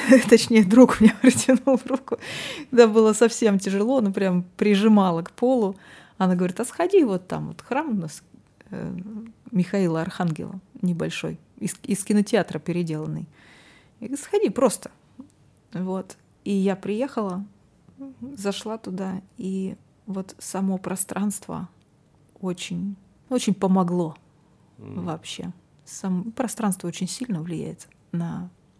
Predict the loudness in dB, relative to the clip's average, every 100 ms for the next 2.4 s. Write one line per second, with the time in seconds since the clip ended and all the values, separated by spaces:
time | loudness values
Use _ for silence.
0 | _ _ -8 -8 -6 -6 -6 -6 -8 -10
1 | -10 -12 -12 -12 -12 -10 -14 -14 -14 -10
2 | -6 -4 -6 -8